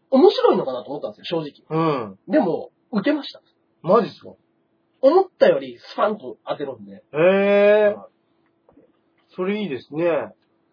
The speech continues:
Speaker 2: あ、嘘ですよ。まだまだ
Speaker 1: あ。
Speaker 2: あったんですよ。
Speaker 1: あ、
Speaker 2: 文-、
Speaker 1: すいません。
Speaker 2: 文章が。あ、
Speaker 1: あ。
Speaker 2: 大丈夫ですよ。えー、馬王さんは、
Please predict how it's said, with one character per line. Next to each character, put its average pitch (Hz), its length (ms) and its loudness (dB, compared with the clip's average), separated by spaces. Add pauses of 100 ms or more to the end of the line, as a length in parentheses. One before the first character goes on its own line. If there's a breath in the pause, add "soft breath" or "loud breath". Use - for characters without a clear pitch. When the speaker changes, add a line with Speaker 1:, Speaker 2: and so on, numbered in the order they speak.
(600)
Speaker 2:
あ、 190 140 4
嘘 160 280 -2
で 147 100 -4
す - 100 -10
よ。 120 100 -6
ま 170 160 4
だ 156 80 4
ま 143 160 2
だ 131 100 2
Speaker 1:
あ。 117 40 0 (420)
Speaker 2:
あ 196 100 4
っ 202 60 -4
た 160 120 0
ん 131 60 -6
で 110 60 -14
す - 80 -14
よ。 120 100 -8
Speaker 1:
あ、 160 220 0
Speaker 2:
文-、 147 80 -6
Speaker 1:
す 139 60 -16
い - 20 -14
ま 127 80 -10
せ 156 60 0
ん。 - 20 2
Speaker 2:
文 151 80 2
章 143 120 0
が。 113 240 -2
あ、 165 100 4 (120)
Speaker 1:
あ。 202 40 -2
Speaker 2:
大 185 60 -2
丈 190 80 2
夫 175 40 2
で - 60 -2
す 131 100 -10
よ。 - 140 -2 (640 soft breath)
え 180 260 -2
ー、 156 80 -12
馬 190 180 6
王 311 140 4
さ 226 160 -2
ん 156 40 4
は、 143 260 -2